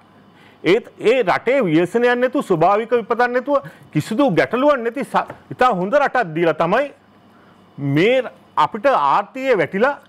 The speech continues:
සංවර්ධනය නැති වෙලා, නැවත ත්‍රස්තවාදයත් ඇවිත්විලා රටේ සියලුම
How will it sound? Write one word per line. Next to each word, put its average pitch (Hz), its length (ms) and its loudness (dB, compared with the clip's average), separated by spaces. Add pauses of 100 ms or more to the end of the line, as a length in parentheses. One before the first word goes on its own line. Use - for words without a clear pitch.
(240)
සංවර්ධනය 220 500 0
නැති 156 200 -4
වෙලා, 240 180 0
නැවත 214 320 0
ත්‍රස්තවාදයත් 220 840 0
ඇවිත්විලා 180 540 -2 (400)
රටේ 214 300 0
සියලුම 233 460 0